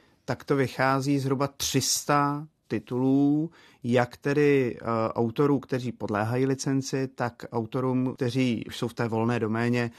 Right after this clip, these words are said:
protože jsou více jak sedmdesát let po smrti. Nicméně ten poměr těch licencovaných děl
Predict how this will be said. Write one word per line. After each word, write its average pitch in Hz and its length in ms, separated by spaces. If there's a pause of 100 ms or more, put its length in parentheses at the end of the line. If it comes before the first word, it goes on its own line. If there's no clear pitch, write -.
(120)
protože 117 320
jsou 117 180
více 113 220
jak 123 100
sedmdesát 123 540
let 160 120
po - 100
smrti. 101 460 (600)
Nicméně 127 380
ten 139 200 (500)
poměr 135 600
těch 120 220
licencovaných 113 880
děl 104 440